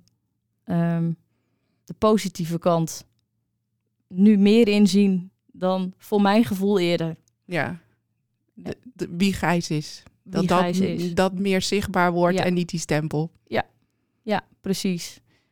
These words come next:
Speaker 1: En, en dat was, dat zeg ik vooral, het is mijn gevoel, want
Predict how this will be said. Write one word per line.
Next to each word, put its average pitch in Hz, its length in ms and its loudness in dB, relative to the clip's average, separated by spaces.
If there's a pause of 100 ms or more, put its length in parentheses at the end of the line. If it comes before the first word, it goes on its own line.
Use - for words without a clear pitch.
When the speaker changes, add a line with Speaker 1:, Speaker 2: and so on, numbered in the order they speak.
(100)
Speaker 1:
En, 185 220 -4
en 185 180 -2
dat 190 180 0
was, 202 200 -2
dat 190 240 -2
zeg 208 200 -2
ik 202 140 -2
vooral, 196 400 0
het 190 100 -6
is - 80 -14
mijn 190 380 4
gevoel, 233 560 0
want 190 400 -4